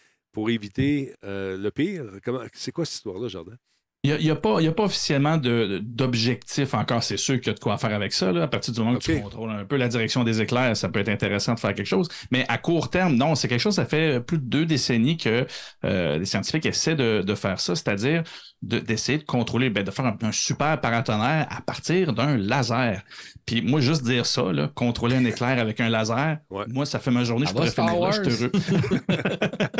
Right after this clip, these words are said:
Speaker 2: <laughs> Mais non, c'est, en fait, c'est, c'est super intéressant parce que la théorie existait depuis longtemps,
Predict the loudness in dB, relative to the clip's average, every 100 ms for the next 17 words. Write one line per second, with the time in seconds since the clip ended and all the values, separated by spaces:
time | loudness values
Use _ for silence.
0 | -2 -2 -2 -4 -8 -8 0 2 2 2
1 | 2 2 2 2 2 0 0 0 -2 -4
2 | -4 -2 -2 0 2 2 2 2 2 0
3 | 0 2 0 2 2 4 4 2 0 0
4 | 2 2 2 4 4 2 2